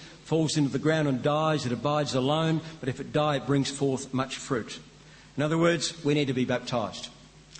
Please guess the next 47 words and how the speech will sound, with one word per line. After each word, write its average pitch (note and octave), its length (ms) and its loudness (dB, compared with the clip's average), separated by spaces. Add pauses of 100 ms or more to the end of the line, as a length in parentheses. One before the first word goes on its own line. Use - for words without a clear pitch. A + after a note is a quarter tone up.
(260)
We D#3+ 100 4
need F3+ 180 2
to D3 60 0
bury F3+ 360 2
our E3 100 0
old E3+ 200 0
life F#3+ 280 2
in C#3+ 80 2
the C#3 80 2
waters F#3+ 300 4
of D#3+ 100 0
baptism C#3+ 440 -2
that C3+ 80 0
we D3+ 140 0
can C#3+ 180 -2
produce C3+ 600 0 (640)
what B2+ 160 -6
the B2+ 60 -4
Lord C#3 180 2
wants C#3+ 280 0
to A#2+ 280 -2
s-, - 360 -2
emanate B2 360 0
from B2+ 220 -4
us - 420 -2 (320)
as A#2+ 160 -8
his A#2 160 -2
ambassadors. A2+ 760 -4 (500)
And B2 80 0
again, D#3+ 500 0 (440)
verily, B2+ 320 2
verily. A2 340 -2 (720)
Don't D#3+ 160 2
think F#3 140 -2
there's D3+ 160 0
any E3+ 160 4
other E3 160 2
way. D#3+ 240 2 (580)
Don't F3+ 180 2
think G#3+ 160 2
that F3+ 180 0
you G3 60 -2
can F3 120 2
have F3 280 2
your E3+ 160 4
old F#3+ 240 4
life F3+ 460 0